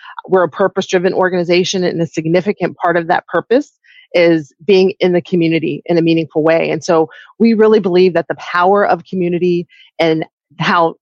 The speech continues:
collective action and, and working with the community can drive long-term meaningful change for our members and our employees, right? Because our employees live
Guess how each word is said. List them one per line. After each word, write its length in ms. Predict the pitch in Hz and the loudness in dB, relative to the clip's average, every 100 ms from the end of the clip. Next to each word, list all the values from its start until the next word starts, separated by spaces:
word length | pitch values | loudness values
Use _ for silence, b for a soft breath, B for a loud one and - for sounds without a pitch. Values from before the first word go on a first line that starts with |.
| _ _ _ _ - | _ _ _ _ -6
collective 540 | - 180 214 - 208 - | 0 2 2 0 -2 -2
action 440 | 160 180 - 165 156 | -4 -4 -6 -8 -8
and, 200 | 160 156 - - | -8 -10 -10 -6
and 360 | 156 156 156 | -6 -6 -8
working 420 | 160 175 180 175 | -2 -2 -2 -4
with 120 | 165 - | -4 -6
the 60 | |
community 520 | - 160 160 160 160 B B B | -4 -4 -2 -4 -6 B B B
can 120 | 202 | -2
drive 360 | 175 175 170 160 - | 2 2 0 -2 -4
long-term 500 | 175 170 165 180 165 | -2 -2 -2 -2 -2
meaningful 380 | 160 165 - - | -2 -4 -6 -12
change 400 | - 160 - - | -6 -6 -6 -8
for 120 | 160 | -4
our 60 | 156 | -4
members 440 | 160 - 151 - b b - | -4 -6 -8 -12 b b -2
and 160 | 185 | 0
our 120 | 175 | 0
employees, 600 | 170 151 185 170 117 - 147 | -2 0 0 0 -2 -14 -8
right? 160 | 160 | -8
Because 240 | 156 165 170 | -6 -4 -2
our 100 | 170 | -2
employees 500 | 156 185 175 170 - _ b b _ - | 0 2 2 2 -2 _ b b _ -6
live 340 | 180 208 185 | 0 4 2